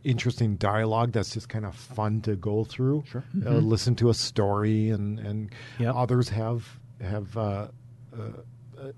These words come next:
Speaker 1: an actual quest that will go along with
Speaker 3: Yeah.
Speaker 1: them. Oh, who's the one? Uh, the one woman that has a, a fun cr-, with the big, huge, uh, the, the, the, the,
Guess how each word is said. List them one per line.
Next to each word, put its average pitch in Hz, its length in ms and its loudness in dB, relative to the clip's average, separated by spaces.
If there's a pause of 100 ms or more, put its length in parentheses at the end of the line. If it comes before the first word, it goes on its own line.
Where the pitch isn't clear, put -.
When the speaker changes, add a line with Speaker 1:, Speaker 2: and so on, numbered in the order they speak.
(100)
Speaker 1:
an 135 140 -2
actual 113 300 2
quest - 540 0
that 123 240 -10
will 117 140 -2
go 113 220 -2
along 104 280 -2
with 120 80 6
Speaker 3:
Yeah. 113 160 4
Speaker 1:
them. - 40 -8 (260)
Oh, 123 160 6
who's 143 300 6
the 127 100 6
one? 101 400 2 (960)
Uh, 101 240 0
the 98 100 -4
one 104 240 -2
woman 101 320 -4 (920)
that 101 160 -4
has 104 180 -2
a, 101 80 -4 (120)
a 107 120 -4
fun 104 280 -4
cr-, 123 200 -8
with 120 200 2
the 117 60 2
big, 101 280 2
huge, 110 560 0 (680)
uh, 107 220 -2
the, 104 240 -6
the, 107 140 -2
the, - 0 -
the, 107 520 -2